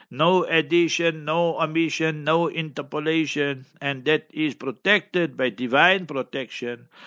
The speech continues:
So that is our lesson, remember that. So it went very, very well. Alhamdulillah Rabbil Alameen. Then our tafsir also going well. Surah Al Imran with the help and mercy of Almighty Allah Jalla wala.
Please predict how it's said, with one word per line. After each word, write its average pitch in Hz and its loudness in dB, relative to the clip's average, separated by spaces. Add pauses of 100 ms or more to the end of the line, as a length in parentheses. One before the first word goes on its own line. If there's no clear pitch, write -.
(140)
So 120 -2
that 160 2
is 151 0
our 127 -4
lesson, 143 0
remember 120 -10
that. 117 -8 (1040)
So - -8
it 147 0
went 156 4
very, 160 4
very 131 -2
well. 170 6
Alhamdulillah 139 -2
Rabbil 120 -8
Alameen. 127 -8 (500)
Then 202 6
our 185 6
tafsir 180 2
also 160 2
going 143 -2
well. 170 6
Surah 147 2
Al 139 4
Imran 151 4
with 143 0
the 123 -2
help 147 4
and 135 -6
mercy 147 -2
of 143 -6
Almighty 143 -4
Allah 139 0
Jalla 131 -2
wala. 135 0